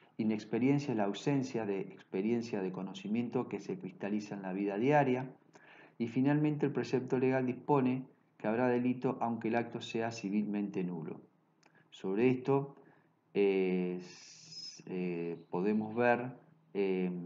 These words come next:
debe reunirse además las características, eh, son típicos todos los actos nulos, es decir, cuya nulidad provenga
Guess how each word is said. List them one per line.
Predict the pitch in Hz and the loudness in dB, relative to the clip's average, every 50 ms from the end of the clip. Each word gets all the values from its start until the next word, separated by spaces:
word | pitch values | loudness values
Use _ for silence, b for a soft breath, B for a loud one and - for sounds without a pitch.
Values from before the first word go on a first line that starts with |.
| 87 87 - - - - _ _ _ _ _ _ _ _ | -8 -10 -10 -12 -14 -18 _ _ _ _ _ _ _ _
debe | - - 104 98 98 104 104 - - | -6 0 0 4 4 4 4 2 0
reunirse | 98 101 95 101 107 117 113 117 - 120 | -4 -4 -2 0 0 0 0 -2 -2 0
además | 110 110 107 110 113 113 117 - - | 0 2 2 2 0 0 -2 -4 -4
las | 110 104 101 | -4 -2 -2
características, | 98 95 95 92 - 101 98 107 104 - - 117 110 117 123 123 120 127 - b b b b b b _ | -2 -4 -6 -6 -6 -4 -4 -4 -4 -4 -6 -6 -2 0 0 0 0 -2 -8 b b b b b b _
eh, | - 95 95 92 90 87 85 85 85 | -4 -2 0 0 0 -2 -2 -4 -8
son | - - - 107 104 98 | -10 -6 -4 -4 -4 -2
típicos | 113 101 95 110 107 113 104 101 - | -4 -4 -2 -2 0 0 -2 -2 0
todos | 107 113 107 | 0 2 2
los | 104 101 - - | 2 0 0 -4
actos | 104 90 - - 104 98 | -6 -6 -6 -10 -6 2
nulos, | 127 139 131 107 87 80 78 80 - - - _ | 4 4 6 6 4 0 -4 -8 -14 -20 -16 _
es | 87 - | -16 -16
decir, | - - 98 95 - | -10 -8 -8 -8 -6
cuya | 95 95 92 - 95 | -8 -10 -6 -6 -6
nulidad | 92 95 92 95 98 101 104 95 | -4 -4 -2 -2 0 0 0 0
provenga | 98 101 104 107 110 110 113 113 113 113 117 B | 0 0 0 0 0 0 -2 -2 -4 -4 -4 B